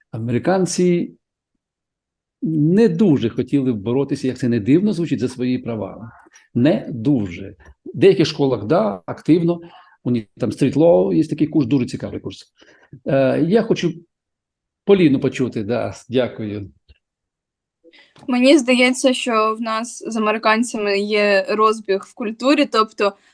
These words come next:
Speaker 2: ми можемо навіть подивитись на українську націю, як ми захищаємо свої права, Майдан Незалежності, Помаранчева революція, тобто
Speaker 1: Браво.
Speaker 2: і ми це все можемо взяти в увагу і зрозуміти, що, тобто, більше
Speaker 1: Поліна,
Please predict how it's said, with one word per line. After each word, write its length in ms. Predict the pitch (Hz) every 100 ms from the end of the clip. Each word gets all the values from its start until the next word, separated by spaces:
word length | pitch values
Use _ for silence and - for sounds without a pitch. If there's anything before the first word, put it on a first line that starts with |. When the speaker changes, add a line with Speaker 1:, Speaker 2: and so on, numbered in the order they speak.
| _
Speaker 2:
ми 100 | 220
можемо 280 | 240 247 240
навіть 280 | 220 226 220
подивитись 460 | 220 208 226 220 233
на 120 | 214
українську 600 | 208 226 226 226 - 214
націю, 580 | 208 262 294 - 226 214
як 180 | 208
ми 60 | 214
захищаємо 540 | 214 214 - 214 208
свої 240 | 208 - 208
права, 300 | 208 202 247
Майдан 420 | 220 202 202 208
Незалежності, 960 | 202 208 196 220 277 247 233 - 208 196 -
Помаранчева 560 | 208 202 202 208 208
революція, 580 | 196 196 208 339 - 254 226
тобто 360 | 214 - 202 - _ _ -
Speaker 1:
Браво. 420 | 135 113 120 135
Speaker 2:
і 180 | - 233 220 220
ми 140 | 247
це 240 | 269 294 240
все 320 | 226 269 247
можемо 340 | 233 240 247
взяти 340 | 226 247 233 254
в 80 | 226
увагу 400 | 226 294 320 254
і 140 | 233
зрозуміти, 580 | 247 247 254 240 214 220
що, 560 | - 214 208 208 202 - _ _ _ _ _ _ _
тобто, 260 | 247 208 247
більше 140 | 220
Speaker 1:
Поліна, 60 | -